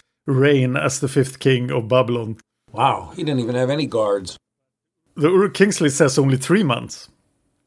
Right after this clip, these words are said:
Speaker 2: Phew.
Speaker 1: And we have contracts signed under the name of King Labashi Marduk, and they only appear during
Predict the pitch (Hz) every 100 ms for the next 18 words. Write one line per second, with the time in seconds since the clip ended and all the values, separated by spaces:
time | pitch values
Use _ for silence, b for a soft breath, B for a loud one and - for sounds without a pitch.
0 | _ _ _ _ - - 285 208 _ _
1 | _ _ _ _ _ _ _ _ _ 147
2 | 156 143 226 156 - 226 208 147 123 -
3 | - 143 135 127 123 113 _ _ 151 127
4 | 123 127 131 135 123 117 - 123 123 117
5 | 110 120 123 156 117 - _ _ _ 156
6 | 120 156 202 151 139 127 127 143 120 117
7 | 104 120 117 113